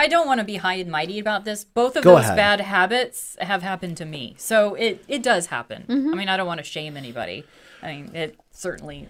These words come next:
Speaker 1: is understandable.
Speaker 2: Yeah, overall, I would say
Speaker 1: <laughs>
Speaker 2: that, uh,
Speaker 1: Currently, I don't have those, and it's so nice when you don't.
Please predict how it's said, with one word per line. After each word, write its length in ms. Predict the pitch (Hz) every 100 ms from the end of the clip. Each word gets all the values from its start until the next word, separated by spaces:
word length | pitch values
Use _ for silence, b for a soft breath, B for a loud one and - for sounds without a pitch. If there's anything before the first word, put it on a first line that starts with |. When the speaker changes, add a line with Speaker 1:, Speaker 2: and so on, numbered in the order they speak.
| - - _ _ _ -
Speaker 1:
is 180 | 160 147
understandable. 640 | 143 - - - - 123
Speaker 2:
Yeah, 120 | 117
overall, 840 | 165 190 170 156 123 92 80 95 - 117
I 140 | 113
would 160 | 110 -
say 460 | - 107 - 98
Speaker 1:
<laughs> 1200 | 349 - - - - - - - - - - -
Speaker 2:
that, 360 | - 123 113 110
uh, 320 | 113 101 101 - - - -
Speaker 1:
Currently, 380 | 339 285 208 185
I 80 |
don't 200 | 180 165
have 180 | 175 165
those, 200 | 160 156
and 100 | 180
it's 140 | 170 -
so 260 | 214 208
nice 280 | 196 170 -
when 100 | 160
you 100 | 143
don't. 340 | 143 135 135